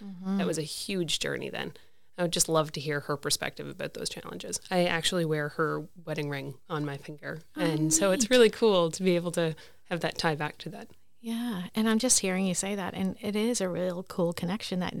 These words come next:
Speaker 1: you're now in this role helping people settle and support them in every step of the way. It's wonderful.
Speaker 2: Yeah,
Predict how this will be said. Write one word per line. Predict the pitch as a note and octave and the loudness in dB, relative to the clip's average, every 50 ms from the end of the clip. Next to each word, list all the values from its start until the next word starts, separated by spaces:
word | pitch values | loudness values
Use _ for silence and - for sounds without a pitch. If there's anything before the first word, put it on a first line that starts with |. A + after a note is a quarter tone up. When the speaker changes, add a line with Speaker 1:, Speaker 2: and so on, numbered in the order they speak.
| - - | -10 -10
Speaker 1:
you're | - - F#3+ F#3 | -6 -2 0 2
now | F3+ E3+ E3 F3 F3 F3+ | 2 2 2 0 0 0
in | F3+ E3+ E3+ | 2 2 2
this | F3 F3 - | 2 0 -2
role | - F3 - - F#3 F3+ F3 F3+ | -2 -2 -2 -2 -2 -2 -4 -4
helping | - - F#3 F3+ - F3+ F3+ E3+ | -2 -2 -2 -2 0 -2 -2 -2
people | - F#3 F3 - - E3 E3 E3 - - - - - - | -4 -6 -10 -6 -6 -6 -6 -6 -8 -12 -20 -20 -16 -8
settle | - - - - F3+ F3 E3+ E3 E3+ E3+ | -2 0 2 4 4 4 2 0 0 -2
and | E3 E3 E3 D#3+ - - - - - - - - - - | 0 0 -2 -2 -4 -8 -20 -20 -20 -20 -20 -20 -8 -2
support | - - G3+ E3+ - F3 E3+ E3+ | 0 0 0 0 0 0 0 0
them | - E3+ | 0 -2
in | F3 D#3+ | 0 0
every | E3 E3 E3 E3 | 0 0 -2 -2
step | - - F3 D#3+ - | -2 -2 -2 -4 -4
of | E3 | -4
the | E3 D#3+ | -4 -4
way. | D#3 E3 E3+ E3 E3 - - | -4 -4 -6 -6 -10 -12 -14
It's | - - - | -12 -8 -4
wonderful. | F#3 F#3 G#3+ A#3+ - - - E3+ - - - F3+ | -2 -2 -2 -2 -4 -6 -6 -8 -8 -14 -20 -16
Speaker 2:
Yeah, | F3+ D#3 D3 | -14 -12 -12